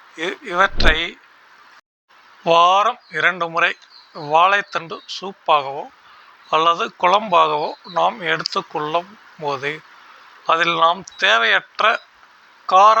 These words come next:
அமிலத்தன்மையான உணர்வுகளை கட்டுப்படுத்தும். அது நெஞ்சு எரிச்சல், அசிடிட்டி போன்றவற்றை சமநிலையாக வைத்துக்கொள்ளும். மேலும்,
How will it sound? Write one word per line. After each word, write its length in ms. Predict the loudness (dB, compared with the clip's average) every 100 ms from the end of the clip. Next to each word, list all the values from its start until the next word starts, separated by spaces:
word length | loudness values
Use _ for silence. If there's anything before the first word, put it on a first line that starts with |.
| 2
அமிலத்தன்மையான 920 | 0 -4 -4 -4 -4 -4 -2 -2 -2 -6 -12 _ _ _ _ _ _ _
உணர்வுகளை 640 | -2 2 2 2 2 0 -2 -2
கட்டுப்படுத்தும். 960 | 0 0 -2 -2 2 0 0 -4 -4 -4 -14 -16 -14 -14 -14 -4
அது 220 | -2 0 -2 -4
நெஞ்சு 420 | -4 -2 2 2
எரிச்சல், 560 | 2 0 -4 -2 -2 -2 -2
அசிடிட்டி 720 | -2 -2 -4 -6 -2 -2 -2 -6 -12 -12 -16 -14 -2
போன்றவற்றை 960 | 0 2 2 2 0 0 0 0 -4 -10 -12 -12 -12 -8 0
சமநிலையாக 920 | 0 0 -2 0 2 4 2 2 -2 -6 0
வைத்துக்கொள்ளும். 840 | 0 0 -8 -8 -8 -6 -6 -8 -14 -20 -20 -20 -20 -20 -4
மேலும், 420 | 0 2 0 -4